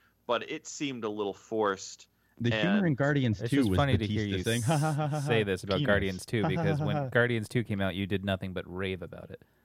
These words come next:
Speaker 1: Oh, I love Guardians two. I do. I think Guardians two was really funny. I'm not saying that I didn't enjoy it, but I liked this movie, and I thought it seemed more genuine than Guardians two. Um, I thought it was really funny.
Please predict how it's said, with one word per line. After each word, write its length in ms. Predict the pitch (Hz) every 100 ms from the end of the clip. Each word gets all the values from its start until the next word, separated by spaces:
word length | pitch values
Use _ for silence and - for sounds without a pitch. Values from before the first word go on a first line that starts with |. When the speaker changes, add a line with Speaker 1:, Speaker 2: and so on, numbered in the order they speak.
| _ _ _ -
Speaker 1:
Oh, 160 | 220
I 160 | 180 165
love 300 | 160 233 180
Guardians 400 | 156 147 135 123
two. 240 | 180 127 -
I 160 | 117 120
do. 300 | 123 147 -
I 120 | 110
think 260 | 120 160 131
Guardians 440 | 139 131 131 117
two 280 | - - 120
was 200 | 107 98
really 220 | 113 101
funny. 440 | 101 - 175 98 92 _ _
I'm 80 | 104
not 160 | 113 -
saying 240 | 139 120
that 100 | 107
I 100 | 98
didn't 400 | 98 - 156 175
enjoy 360 | 110 98 92 87
it, 180 | 90 - _ _ - _
but 200 | 104 127
I 120 | 120
liked 460 | 117 117 127 151 123
this 200 | 127 -
movie, 480 | 117 113 101 98 -
and 100 | 101
I 80 | 98
thought 360 | - 117 101 _ _ _ -
it 160 | 135
seemed 340 | - 156 135 120
more 200 | 120 107
genuine 720 | - 156 160 110 92 87 87 _
than 220 | 101 107
Guardians 600 | 92 101 90 92 87 78
two. 260 | - - - _ _ _ _ _ -
Um, 520 | 110 104 98 90 87 _
I 120 | 104 139
thought 180 | 160 135
it 40 |
was 160 | 113 117
really 180 | 131
funny. 540 | 113 - 110 107 101